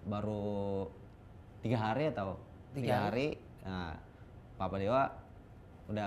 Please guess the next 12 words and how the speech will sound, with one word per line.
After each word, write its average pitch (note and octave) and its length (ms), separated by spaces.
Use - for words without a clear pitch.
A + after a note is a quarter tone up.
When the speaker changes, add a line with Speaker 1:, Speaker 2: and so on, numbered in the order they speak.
Speaker 1:
meninggal. F#2+ 640
Speaker 2:
Papa D3+ 240
meninggal F3 480
baru D#3 240
tiga D3+ 160
hari D3+ 160
nyampe D3+ 240
di C#3 80
Jogja? C#3+ 320
Speaker 1:
Heeh. G#2+ 560
Speaker 2:
Sakit? G3 340
Speaker 1:
Sakit. G2+ 400